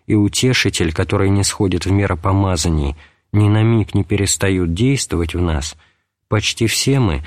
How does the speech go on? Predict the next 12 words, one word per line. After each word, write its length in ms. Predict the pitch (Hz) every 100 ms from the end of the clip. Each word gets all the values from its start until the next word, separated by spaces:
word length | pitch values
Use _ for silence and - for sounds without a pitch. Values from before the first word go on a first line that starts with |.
| - -
за 160 | 92 104
редчайшим 640 | 104 - 98 87 95 92
исключением, 800 | - 92 90 - 123 117 113 107 - -
пребываем 720 | 107 95 98 117 127 120 -
в 140 | - -
полном 420 | 117 110 110 107
неведении. 760 | 110 110 107 80 80 67 55 - _ _ _ _ _ _ _ _ _ _ -
И 100 | 113
вот 220 | 104 104
в 120 | -
подлинной 540 | - 113 95 92 92 90
молитве 640 | 98 101 131 - 82